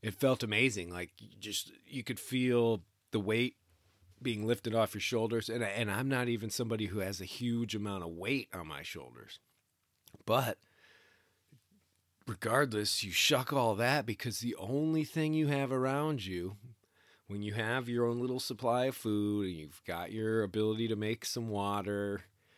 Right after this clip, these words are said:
and you've got your little shelter and all this sort of stuff, and you can carry it in your canoe or you can carry it on your back, there's this sense of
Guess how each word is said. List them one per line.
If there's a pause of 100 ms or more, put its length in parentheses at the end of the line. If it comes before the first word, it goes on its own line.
(360)
and (440)
you've
got
your
little
shelter (260)
and
all
this
sort
of
stuff, (1000)
and
you
can
carry
it
in
your
canoe
or
you
can
carry
it
on
your
back, (720)
there's
this
sense
of